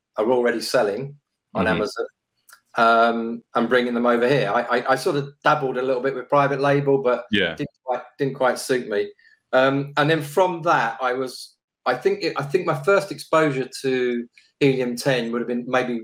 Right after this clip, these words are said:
Speaker 1: like many other people would be the Chrome extension. So where
Speaker 2: Yeah.
Speaker 1: I was researching products and trying to find out, you know, what was selling and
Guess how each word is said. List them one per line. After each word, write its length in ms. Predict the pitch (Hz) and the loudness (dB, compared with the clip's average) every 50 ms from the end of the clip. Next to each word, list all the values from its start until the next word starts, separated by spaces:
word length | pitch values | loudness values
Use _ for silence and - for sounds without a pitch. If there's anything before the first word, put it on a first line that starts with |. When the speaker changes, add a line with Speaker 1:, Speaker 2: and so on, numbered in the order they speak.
| - _ - | -10 _ -2
Speaker 1:
like 240 | 120 120 123 120 117 | 0 0 0 0 -2
many 160 | 123 123 127 | -2 0 0
other 160 | 127 123 - | 2 0 0
people 360 | - 120 113 107 - 113 107 107 | -2 -4 -8 -4 -2 -2 -2 -2
would 120 | 110 110 | -2 -4
be 80 | 117 113 | -4 -6
the 100 | 117 117 | -6 -2
Chrome 260 | - 131 131 131 131 | 0 0 0 0 -2
extension. 680 | - - - 139 135 131 - - 139 143 143 143 - - _ _ _ _ _ _ | -4 -4 -4 -4 -4 -4 -6 -8 -6 -6 -6 -8 -10 -16 _ _ _ _ _ _
So 180 | - - 131 117 | -4 0 0 2
where 220 | 120 127 123 123 | 4 4 4 4
Speaker 2:
Yeah. 80 | 117 92 | 4 2
Speaker 1:
I 40 | 90 | 0
was 120 | - 113 | -2 -6
researching 600 | 123 127 - - - - 123 123 - - 123 117 | -10 -12 -12 -12 -8 -6 -4 -4 -4 -6 -12 -6
products 500 | 120 127 127 120 120 120 120 - - - | -2 0 0 2 2 0 0 -2 -6 -8
and 300 | 113 107 107 107 107 107 _ _ _ _ _ - | -8 -8 -8 -8 -12 -14 _ _ _ _ _ -2
trying 180 | - 131 123 | 0 0 2
to 40 | 120 | 2
find 260 | 123 - 127 123 120 127 | 2 2 2 2 4 4
out, 180 | 123 123 123 - - - | 2 2 0 -4 -10 -10
you 60 | 127 | -6
know, 120 | 113 110 110 | -4 0 2
what 160 | 120 - 113 | 2 2 0
was 140 | 110 - - - | 0 -4 -2 0
selling 480 | - 131 120 120 120 117 117 117 113 | 2 2 2 2 0 -2 -2 -4 -4
and 220 | 107 101 101 101 | -4 -4 -4 -6